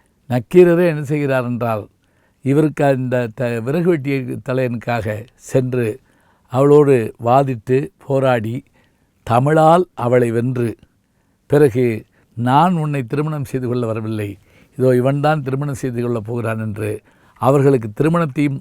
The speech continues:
நடத்தி வைத்ததாக அந்த கதை முடியும். இதிலே தமிழால் உயர்ந்த அந்த பெண் முற்பிறவியில் தன்னுடைய வாழ்க்கையில் கிடைக்காததை மறுபிறவியில் பெற்றுக்கொண்டால்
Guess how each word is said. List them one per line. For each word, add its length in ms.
நடத்தி 340
வைத்ததாக 800
அந்த 280
கதை 280
முடியும். 380
இதிலே 480
தமிழால் 640
உயர்ந்த 520
அந்த 220
பெண் 440
முற்பிறவியில் 680
தன்னுடைய 360
வாழ்க்கையில் 500
கிடைக்காததை 720
மறுபிறவியில் 760
பெற்றுக்கொண்டால் 760